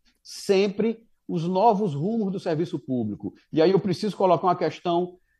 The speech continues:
que é, é, é, é paradigma pra nós, mas mantra pra outros. Carreira única.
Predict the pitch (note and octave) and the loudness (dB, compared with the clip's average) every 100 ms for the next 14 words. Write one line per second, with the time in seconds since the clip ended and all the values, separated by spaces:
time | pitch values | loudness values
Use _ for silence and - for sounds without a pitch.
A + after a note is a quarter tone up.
0 | _ - D#3+ D#3+ D3+ C#3 - C3+ C3 C3+ | _ 0 4 4 4 2 2 0 0 0
1 | B2+ B2 B2 - D#3 C3+ A#2 F#3 E3+ D3 | -2 -2 -6 0 2 2 0 -2 -2 -4
2 | C3 A#2 B2+ E3 F#3 - _ _ _ - | -4 -2 -2 -2 -4 -8 _ _ _ -6
3 | D3 C#3 D3+ F3 G#3+ - C3+ A2 B2 A#2 | -4 -4 -4 -2 -2 -4 -6 -4 -2 0
4 | A#2+ G#2+ F2 E2+ _ _ _ _ _ _ | 0 -2 -8 -14 _ _ _ _ _ _
5 | - C#3+ F#3+ F#3 D#3+ F#3 D3+ - G2 | -2 0 2 4 4 4 2 -2 -8